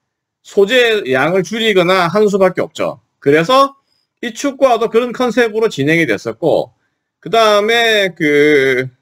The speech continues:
루카, 어, 폴파가니가 이-, 이 얘기했듯이 그다-, 이, 이 플레이트의 두께를 얇게 하고, 그 다음에 어퍼에 가죽을, 어퍼 가죽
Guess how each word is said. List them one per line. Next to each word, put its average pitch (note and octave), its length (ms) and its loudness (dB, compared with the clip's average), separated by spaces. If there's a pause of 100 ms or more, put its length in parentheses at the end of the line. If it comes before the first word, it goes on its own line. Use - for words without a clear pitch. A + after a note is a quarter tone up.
(420)
루카, B3+ 340 -2
어, F#3 560 0 (1040)
폴파가니가 A#3 720 0
이-, D#3 80 -2
이 D3 320 2
얘기했듯이 C3 720 -2
그다-, C#3 240 -2
이, C#3 120 2 (220)
이 C#3+ 220 2 (100)
플레이트의 A3 880 -2 (500)
두께를 C4+ 460 -2
얇게 B2+ 300 0
하고, G#2+ 500 -4
그 C3 100 -4
다음에 D#3+ 520 0 (640)
어퍼에 A#3 720 0 (760)
가죽을, C4+ 720 -2 (100)
어퍼 G3 560 0 (160)
가죽 A2 480 -2